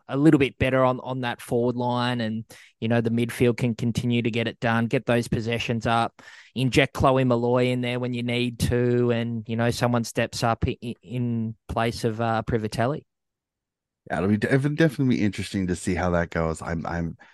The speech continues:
Speaker 2: I'm fascinated by the matchups. Like, I think Caitlin Gould, you'll probably see Alice Mitchell, Alice Mitchell take her, and then it's, it's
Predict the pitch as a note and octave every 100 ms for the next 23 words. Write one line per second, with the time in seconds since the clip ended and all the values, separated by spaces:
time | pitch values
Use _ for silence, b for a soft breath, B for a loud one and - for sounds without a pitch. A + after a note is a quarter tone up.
0 | b - F#2 - F#2+ - G2 F#2 F2 E2+
1 | F2 E2+ E2+ E2 E2 F2+ E2 - - F2
2 | E2+ - B B B - G2 - A2+ G#2+
3 | G#2+ G#2 G#2 G2+ G2 - G2+ G2 F#2+ G2
4 | - F#2 E2+ F2 - F#2 - F#2 - F#2+
5 | F#2+ F#2 G2 F2+ F#2 - F#2 - F#2+ F2+
6 | F#2 F#2 F#2 F2+ - B B B - G2